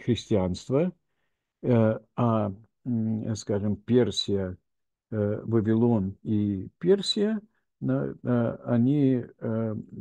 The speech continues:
трансформируются в, э, ислам и действуют как, э, ислам. Так, по крайней мере, представляет,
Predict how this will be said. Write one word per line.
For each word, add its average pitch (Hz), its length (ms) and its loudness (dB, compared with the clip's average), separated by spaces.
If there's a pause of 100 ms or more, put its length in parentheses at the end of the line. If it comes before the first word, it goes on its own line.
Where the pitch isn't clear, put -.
(120)
трансформируются 107 1080 0
в, 95 540 -2 (380)
э, 98 360 -2
ислам 113 640 -2 (420)
и 175 240 0
действуют 143 600 0
как, 123 440 -2
э, 117 420 2
ислам. 104 500 -2 (280)
Так, 156 200 -2
по 135 120 -2
крайней 135 320 0
мере, 123 240 2
представляет, 110 760 -2